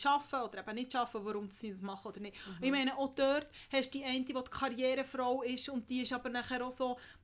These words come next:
Speaker 1: rutscht dann auch so in die unglaubliche Klischee-Rolle. vom so Hungry Beast, der immer nur schafft und irgendwie erst, wenn ihr Sohn fast im Sterben liegt, aufhört zu arbeiten
Speaker 2: Ja.
Speaker 1: und dann gleich einbricht in Sitzungen.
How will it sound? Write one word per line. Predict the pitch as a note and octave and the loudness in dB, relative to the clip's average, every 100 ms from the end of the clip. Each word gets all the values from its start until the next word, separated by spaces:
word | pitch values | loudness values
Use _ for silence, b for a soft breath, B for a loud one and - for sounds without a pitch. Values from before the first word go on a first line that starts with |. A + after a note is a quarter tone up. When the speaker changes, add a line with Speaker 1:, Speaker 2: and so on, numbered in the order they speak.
| _ - _ - A#3+ | _ -20 _ -4 0
Speaker 1:
rutscht | C4 C#4 C4+ - | 4 2 4 0
dann | C#4+ B3+ | 4 2
auch | B3+ | 2
so | B3+ | -2
in | A#3 | -2
die | - | -4
unglaubliche | - C4 C4 C4 B3+ B3+ - C4+ | 0 2 4 2 0 -4 -4 -4
Klischee-Rolle. | - - B3+ C#4 - - B3+ C4+ C4+ A3 G#3+ B3 C4 D4+ B B B B - | -4 -4 -2 0 0 0 2 2 2 0 -2 -2 -2 -2 B B B B -4
vom | B3+ B3 B3+ | 2 4 4
so | C4 B3 B3 - - | 4 2 2 0 -2
Hungry | C4 B3+ C4 C4+ C4 | 4 6 6 4 2
Beast, | B3+ B3+ C4+ C4 - | 0 2 2 2 0
der | B3+ - | -2 -2
immer | B3 B3+ | 0 0
nur | B3 B3+ B3+ | -2 -4 -4
schafft | - G#3+ B3 B3+ - A#3+ | -4 -4 -4 -6 -8 -8
und | A3+ | -6
irgendwie | A#3+ A#3+ B3 | -4 -2 0
erst, | A#3+ A3+ A#3+ A#3+ | 4 4 4 0
wenn | A#3 | 0
ihr | A#3+ A3+ | 0 2
Sohn | A#3 A3+ B3 | 2 2 0
fast | - A#3 | -2 -4
im | B3 A3+ | -4 -2
Sterben | - A3 B3 B3 | -2 -2 -4 -4
liegt, | A3+ - - | -8 -8 -10
aufhört | A#3 A3+ A#3 - | -6 -2 -2 -2
zu | - | -4
arbeiten | G3+ A#3 - B3 B3+ B B B | -4 -6 -4 -4 -4 B B B
Speaker 2:
Ja. | G3+ | -2
Speaker 1:
und | A#3 | 2
dann | B3 | 2
gleich | B3+ B3+ - C#4 | 2 0 0 -4
einbricht | B3 C4 C4 C4 - | -4 -2 -2 -6 -4
in | B3+ | -4
Sitzungen. | A#3+ A#3+ - B3 | -4 -4 -6 -6